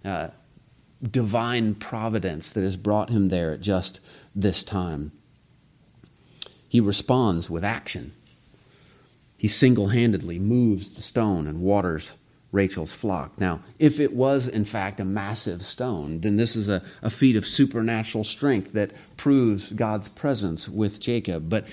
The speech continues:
even if it wasn't a large stone, and Jacob is only breaking the, the local custom, it shows his excitement, his enthusiasm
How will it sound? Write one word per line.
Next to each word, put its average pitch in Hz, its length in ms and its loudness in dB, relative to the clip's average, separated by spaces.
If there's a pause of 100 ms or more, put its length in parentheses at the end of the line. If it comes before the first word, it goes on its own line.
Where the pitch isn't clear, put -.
(140)
even 214 260 0
if 151 140 0
it 127 100 0
wasn't 139 460 0
a 107 80 -2
large 98 500 0
stone, 87 460 -2 (260)
and 107 140 2
Jacob 139 340 4
is 120 60 0
only 131 240 2
breaking 110 580 0
the, 98 140 -2
the 110 160 -2
local 113 340 0
custom, 82 640 -4 (400)
it - 120 -2
shows 147 480 0
his 127 180 0
excitement, - 640 -4
his 120 220 -2
enthusiasm 107 1040 2